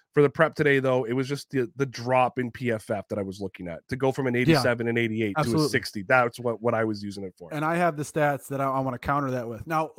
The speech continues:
Speaker 2: I just wanna take this back to the Bills real quick. When the Buffalo Bills traded for, for, uh, Stefon Diggs, they were trading a first-round pick for a player that had four years left on his deal,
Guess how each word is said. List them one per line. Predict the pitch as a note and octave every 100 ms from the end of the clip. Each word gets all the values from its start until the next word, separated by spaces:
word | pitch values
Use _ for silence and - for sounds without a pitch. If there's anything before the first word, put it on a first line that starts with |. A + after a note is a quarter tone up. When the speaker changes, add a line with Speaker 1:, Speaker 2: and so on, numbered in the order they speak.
| F#3
Speaker 2:
I | F#3
just | F3+
wanna | F3 E3
take | D#3+ D3+
this | C3
back | C#3+ -
to |
the | B2+
Bills | C3 B2+
real | A#2
quick. | - A#2
When | B2+
the | B2+
Buffalo | F3 F#3+
Bills | D3+ D#3 C3
traded | - D3 C#3+
for, | - A#2+ -
for, | - - B2 B2
uh, | -
Stefon | A#2 C3+ B2
Diggs, | A#2+ A#2 F#2 - _ - -
they | C3
were | C3
trading | D#3 D#3+ D3
a |
first-round | - D3+ D#3 D#3+ C3
pick | - C3+ -
for | C3 B2
a |
player | - D3 D3 C#3+
that | C3+
had | - C3+
four | - - D#3+ E3
years | D#3+ D3
left | C#3+ C#3
on | C#3+ C3+
his | B2
deal, | B2+ C#3+ F#2+